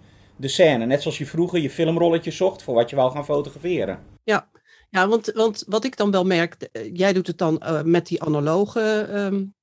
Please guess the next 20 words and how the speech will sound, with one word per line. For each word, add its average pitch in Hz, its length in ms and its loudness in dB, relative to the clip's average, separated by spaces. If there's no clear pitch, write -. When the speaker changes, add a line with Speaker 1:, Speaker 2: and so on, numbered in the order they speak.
Speaker 2:
camera. 190 540 2
Maar 208 140 4
je 254 100 2
kan 214 180 0
toch 208 180 -4
in 196 140 0
de 160 200 -2
nabewerking 160 920 0
eigenlijk 170 480 -2
ook 294 220 -2
wel 180 320 0
simuleren. 196 880 4
Bijvoorbeeld 170 580 0
een 175 200 0
Kodak, 185 580 2
een 180 140 -2
Fujifilm 180 920 2
of, 165 300 -4
eh, - 440 -6
whatever. 160 640 0